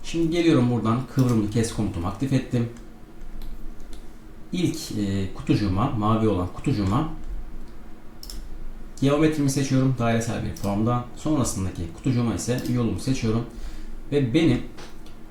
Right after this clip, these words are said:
e, geometrimi çizmiş olduğum yol boyunca arkadaşlar kesme işlemini gerçekleştirecek. Bu şekilde bir,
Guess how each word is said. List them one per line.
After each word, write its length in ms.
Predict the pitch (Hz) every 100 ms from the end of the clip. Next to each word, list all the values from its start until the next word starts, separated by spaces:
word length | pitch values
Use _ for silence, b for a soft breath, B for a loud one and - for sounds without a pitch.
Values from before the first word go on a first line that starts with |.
| - - -
e, 200 | 82 85 98
geometrimi 720 | 139 160 180 - 98 104 139 - -
çizmiş 560 | - 139 139 185 - -
olduğum 420 | 127 123 101 104
yol 320 | 135 143 110
boyunca 320 | 143 139 92 87
arkadaşlar 540 | 85 85 92 139 165 -
kesme 280 | 131 - 120
işlemini 400 | 117 95 120 160
gerçekleştirecek. 680 | 110 95 - 95 - 85 - - - - - - - - - - - - - - - - - - - - - - - - - - - - - - - - - 175
Bu 80 | 165
şekilde 420 | 104 95 87 87
bir, 240 | 120 131